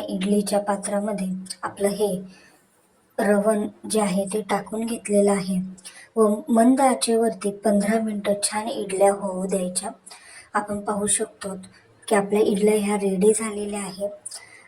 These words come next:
आपण गॅस बंद केल्यानंतर परत पाच मिनिटांनी आपण त्यांना बाहेर काढणार आहोत. बाहेर काढल्यानंतर आता आपण त्यांना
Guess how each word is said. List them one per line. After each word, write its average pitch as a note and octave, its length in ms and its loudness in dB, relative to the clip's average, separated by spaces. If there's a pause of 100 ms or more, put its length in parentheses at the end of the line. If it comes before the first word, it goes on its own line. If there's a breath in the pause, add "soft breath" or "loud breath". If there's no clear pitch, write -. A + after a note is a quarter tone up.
आपण B3+ 360 2 (260)
गॅस A3+ 320 4
बंद A3+ 300 2
केल्यानंतर A3 800 2 (160)
परत A3 380 -2 (460)
पाच G3+ 300 0
मिनिटांनी A3 420 -6
आपण F#3+ 320 -4
त्यांना F#3+ 240 -4
बाहेर G3 400 -6
काढणार G3 480 -8
आहोत. F#3+ 240 -8 (840 loud breath)
बाहेर A3 260 2
काढल्यानंतर A#3+ 760 2
आता G3+ 260 -2
आपण G3+ 240 -6
त्यांना G3+ 300 -4